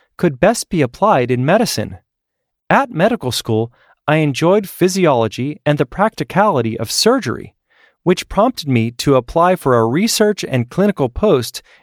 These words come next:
in transplant surgery and regenerative medicine.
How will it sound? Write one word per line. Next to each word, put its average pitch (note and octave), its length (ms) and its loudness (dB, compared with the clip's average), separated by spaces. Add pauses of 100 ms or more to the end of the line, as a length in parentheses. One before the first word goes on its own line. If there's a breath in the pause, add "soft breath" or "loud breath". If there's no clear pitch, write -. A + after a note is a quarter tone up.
in D#3 140 2
transplant G#3 640 0
surgery B2+ 600 0 (120)
and D3+ 120 2
regenerative D3+ 680 0
medicine. D3 520 -2